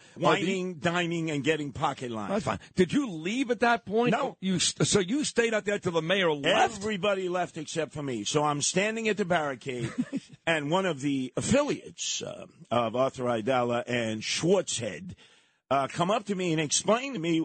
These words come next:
Speaker 2: everything that was going on. They were bundling money. And, uh,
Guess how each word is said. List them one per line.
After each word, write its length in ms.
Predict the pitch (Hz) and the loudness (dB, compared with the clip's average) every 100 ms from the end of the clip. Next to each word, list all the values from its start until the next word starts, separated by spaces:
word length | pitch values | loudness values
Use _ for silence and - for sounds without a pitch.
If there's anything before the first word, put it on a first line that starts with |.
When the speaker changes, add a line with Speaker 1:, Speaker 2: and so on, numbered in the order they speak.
| - | 0
Speaker 2:
everything 380 | 151 165 175 165 | 0 2 0 0
that 80 | 170 | 2
was 160 | 160 | 0
going 280 | 160 175 196 | 2 2 4
on. 240 | 254 139 | 2 0
They 100 | 143 | 0
were 120 | 160 151 | 2 2
bundling 460 | 202 196 190 208 | 0 0 -2 -2
money. 320 | 247 285 160 _ _ _ _ _ - | 0 -2 -2 _ _ _ _ _ -2
And, 540 | 165 160 151 143 139 139 | 0 2 0 -2 0 0
uh, 160 | 127 | 0